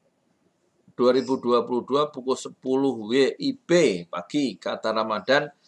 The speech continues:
dalam keterangannya Senin empat belas Februari.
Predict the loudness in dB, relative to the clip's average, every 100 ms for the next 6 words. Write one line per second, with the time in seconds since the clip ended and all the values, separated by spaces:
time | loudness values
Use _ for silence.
0 | _ -4 0 0 -2 -6 -6 -4 -4 -4
1 | -6 -6 -4 -4 -4 -6 -6 -2 0 0
2 | -4 -12 -6 -6 -4 -6 -8